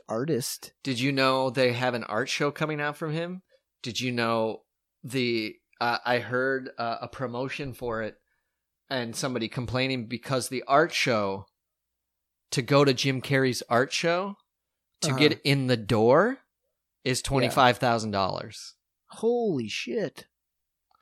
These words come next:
Speaker 2: So they're just charging to get in.
Speaker 1: What's the point of doing art then?
Speaker 2: I don't know. I don't know.
Speaker 1: To make money on top of it? Like, that seems very counterintuitive to me.
Speaker 2: You know where I heard that? I heard
Speaker 1: Why not
Speaker 2: that
Speaker 1: just give it away? You're Jim Carrey.
Speaker 2: Right, right.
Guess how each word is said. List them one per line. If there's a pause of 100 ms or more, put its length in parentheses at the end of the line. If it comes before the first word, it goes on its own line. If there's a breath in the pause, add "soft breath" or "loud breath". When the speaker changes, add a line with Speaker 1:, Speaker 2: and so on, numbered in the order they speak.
Speaker 2:
So
they're
just
charging
to
get
in. (800)
Speaker 1:
What's
the
point
of
doing
art
then?
Speaker 2:
I
don't
know. (220)
I
don't
know.
Speaker 1:
To
make
money
on
top
of
it?
Like,
that
seems
very
counterintuitive
to
me.
Speaker 2:
You
know
where
I
heard
that?
I
heard
Speaker 1:
Why
not
Speaker 2:
that
Speaker 1:
just
give
it
away?
You're
Jim
Carrey.
Speaker 2:
Right,
right.